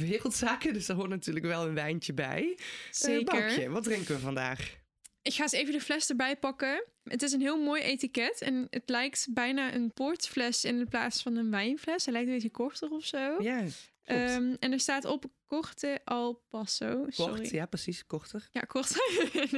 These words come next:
Speaker 2: hele korte. En daaronder staat Governo al Luso Toscano. Oh, ik dacht even dat het, ehm, Spaans was, maar het is Italiaans. Oké.
Speaker 1: <laughs>
Speaker 2: Verder achterop, ja, er staat nog een hele Italiaanse tekst die ik niet ga voorlezen, want dan ga ik Italianen beledigen, denk ik.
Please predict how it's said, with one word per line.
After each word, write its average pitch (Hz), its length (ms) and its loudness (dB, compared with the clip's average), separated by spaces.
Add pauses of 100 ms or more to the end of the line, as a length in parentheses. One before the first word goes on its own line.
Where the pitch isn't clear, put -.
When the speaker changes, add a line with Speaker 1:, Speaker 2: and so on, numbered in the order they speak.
Speaker 2:
hele 339 240 -2
korte. - 420 -4
En 285 160 2 (260)
daaronder 262 280 2
staat 285 300 0
Governo 277 640 0 (100)
al 240 240 0
Luso 254 520 2
Toscano. 202 720 0
Oh, 202 260 -2
ik 233 120 -2
dacht 233 180 0
even 262 140 -2
dat 262 120 0
het, 240 240 -4
ehm, 233 400 0
Spaans 233 440 0
was, 220 180 0
maar 285 260 2
het - 160 -2
is - 120 0
Italiaans. 233 600 -2
Oké. 226 280 2 (380)
Speaker 1:
<laughs> - 40 0 (260)
Speaker 2:
Verder 262 720 0
achterop, 247 640 -2 (180)
ja, 226 280 0
er 220 80 0
staat - 180 0
nog 233 100 0
een 233 60 2
hele 208 180 0
Italiaanse 208 420 0
tekst 208 260 -2
die 220 160 0
ik 220 60 0
niet 226 140 0
ga 233 160 -2
voorlezen, 202 540 0
want 208 180 0
dan 208 360 0
ga 202 260 -2
ik 220 160 -2
Italianen 220 500 -2
beledigen, 208 440 0
denk 240 260 -2
ik. 294 160 0